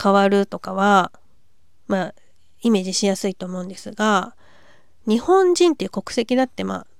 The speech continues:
時には変わりますよね。アメリカ人になるかもしれないし、で、性別だって、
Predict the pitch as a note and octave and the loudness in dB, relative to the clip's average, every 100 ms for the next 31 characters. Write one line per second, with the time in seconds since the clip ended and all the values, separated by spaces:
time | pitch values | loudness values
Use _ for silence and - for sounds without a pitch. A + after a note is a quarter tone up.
0 | - - - C4+ F#3 - G3 F#3+ G3 F#3+ | -10 -8 -2 0 0 -4 0 0 2 0
1 | G3 - F#3+ F#3 G3 - - - - G3 | -4 -6 -12 -12 -14 -18 -20 -20 -8 -2
2 | G3 G#3 G#3+ G#3+ G3 F#3 F#3 F#3 F3+ B3 | 2 2 2 2 0 -4 -6 -6 -6 -2
3 | G3 - F#3 F#3 F#3+ - - G3+ G#3+ - | -2 -2 -8 -8 -10 -10 -6 -6 -8 -16
4 | - - - - - - - G#3 - - | -20 -20 -20 -20 -20 -20 -4 -4 -4 2
5 | F4 E4+ E4+ D#4+ E4+ E4 - G#3+ G3 | 4 4 2 2 0 0 0 0 0